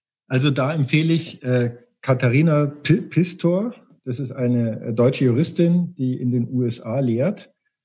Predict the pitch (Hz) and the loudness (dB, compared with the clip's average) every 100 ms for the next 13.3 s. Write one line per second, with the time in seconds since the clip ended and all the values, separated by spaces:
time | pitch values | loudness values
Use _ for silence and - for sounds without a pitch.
0 | _ _ _ - 120 120 127 131 127 117 | _ _ _ -4 0 2 2 2 2 2
1 | 147 175 - 143 - 151 151 151 131 120 | 0 -2 -4 -6 -2 -2 0 -2 -2 -2
2 | 135 175 143 - 139 120 107 98 165 190 | -2 0 -4 -4 -4 -4 -4 -4 -4 -4
3 | - 131 131 131 - 120 175 - _ _ | -4 -4 -2 -4 -2 -2 -2 -6 _ _
4 | _ - 120 117 135 131 127 123 - 185 | _ -2 -2 2 0 0 -2 -2 -2 -2
5 | 156 127 123 98 131 170 101 123 147 - | -4 -4 -4 -2 -2 0 -2 -2 -4 -4
6 | 131 127 123 - 110 135 143 156 170 - | -4 -4 -8 -6 -4 0 0 0 -6 -8
7 | _ _ _ - 123 160 143 139 143 151 | _ _ _ -4 0 0 0 0 0 0
8 | 165 175 _ _ _ _ _ 127 120 120 | -2 -6 _ _ _ _ _ -2 2 2
9 | 120 - - - 131 127 127 123 113 110 | 0 -2 -14 -2 0 2 2 2 0 -4
10 | 113 _ _ _ _ _ _ _ _ _ | -12 _ _ _ _ _ _ _ _ _
11 | _ - 123 120 113 - 208 170 123 175 | _ -4 -2 -2 -4 2 2 4 2 2
12 | 208 - 139 127 127 - 120 117 - - | 0 -2 -2 0 -2 -6 -4 -4 -4 0
13 | 147 220 | 4 4